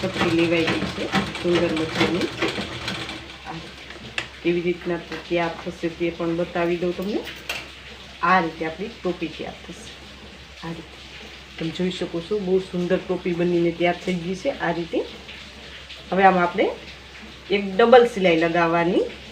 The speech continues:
આમાં આપણે ડબલ સિલાઈ લગાવવાની ને એક આપણે ધારની સિલાઈ લગાવી લેવાની. આમ રાખી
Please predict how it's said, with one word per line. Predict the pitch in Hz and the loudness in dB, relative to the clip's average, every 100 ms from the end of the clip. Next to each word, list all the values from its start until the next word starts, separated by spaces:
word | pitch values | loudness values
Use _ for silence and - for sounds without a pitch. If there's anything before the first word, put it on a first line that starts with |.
| - - | -16 -4
આમાં | 175 185 | 2 4
આપણે | 185 196 190 | 4 4 2
ડબલ | 202 208 208 | 6 4 4
સિલાઈ | 208 202 208 | 4 4 6
લગાવવાની | 208 208 214 247 330 - - - | 6 6 6 4 0 -4 -14 0
ને | 214 | 2
એક | 202 | 6
આપણે | 202 233 - 220 | 6 6 2 8
ધારની | 208 240 254 202 | 10 10 8 2
સિલાઈ | 190 175 165 | 4 4 4
લગાવી | 165 165 160 | 4 2 2
લેવાની. | 160 156 - 180 | 0 -2 2 2
આમ | 208 196 | 4 4
રાખી | 226 - 294 | 4 2 0